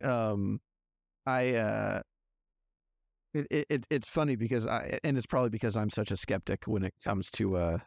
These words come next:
uh, stuff like this, but, um, it, it's funny that you read it as, like, his interactions with Carmelita as, as far as, like,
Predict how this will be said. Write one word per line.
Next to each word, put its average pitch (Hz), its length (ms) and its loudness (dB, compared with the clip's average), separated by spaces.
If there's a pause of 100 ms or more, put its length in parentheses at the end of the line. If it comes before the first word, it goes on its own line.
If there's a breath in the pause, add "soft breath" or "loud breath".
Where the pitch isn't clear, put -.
(140)
uh, 92 200 -2 (100)
stuff - 300 -4
like 104 120 -2
this, 92 240 -4
but, 98 200 -2 (480)
um, 98 580 0 (1800)
it, 139 180 0
it's 135 160 0
funny 151 220 4
that 123 140 0
you 131 180 2
read 117 220 2
it 113 120 2
as, 110 200 2
like, 104 200 2
his 120 200 0
interactions 107 520 0
with 101 140 0
Carmelita 101 480 0
as, 95 280 0
as 107 120 -2
far 101 220 0
as, 101 140 -2
like, 95 280 0